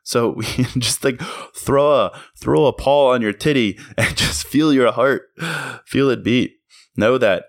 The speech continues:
you know, as long as it beats, that the same is true for your most unbothered state,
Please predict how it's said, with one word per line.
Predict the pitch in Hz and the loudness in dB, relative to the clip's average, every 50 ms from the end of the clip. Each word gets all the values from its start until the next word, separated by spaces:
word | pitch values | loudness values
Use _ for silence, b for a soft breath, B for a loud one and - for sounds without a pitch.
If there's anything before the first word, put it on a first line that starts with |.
| _ | _
you | - 107 95 | -6 -2 -2
know, | 90 | 0
as | - 104 104 98 | 0 -2 -2 0
long | 98 101 117 135 135 | 0 0 2 2 0
as | 127 113 117 | 0 0 -4
it | 101 92 - | -6 -6 -4
beats, | - 117 139 123 117 - - - - B B B _ | -2 0 0 0 -2 -4 -8 -8 -8 B B B _
that | - 104 101 | -2 -2 -2
the | - 104 | -2 -2
same | - - - 113 117 123 120 | 0 0 0 2 2 2 2
is | 117 107 | 0 -2
true | - - - - 110 110 113 110 | -4 -6 -4 0 0 0 0 0
for | 104 - - 104 98 95 | -2 -2 -2 0 0 0
your | 95 92 95 | 0 0 0
most | 92 92 95 95 98 95 - - - - _ _ | 0 2 2 2 0 0 -2 -6 -8 -12 _ _
unbothered | - 98 107 104 98 85 92 92 92 92 90 95 90 90 90 85 - _ _ | -2 0 0 0 0 0 0 0 0 0 0 0 0 0 -2 -4 -8 _ _
state, | - - - - - 147 131 107 - - - | -8 -6 -4 -2 -2 -2 -2 -2 -4 -8 -14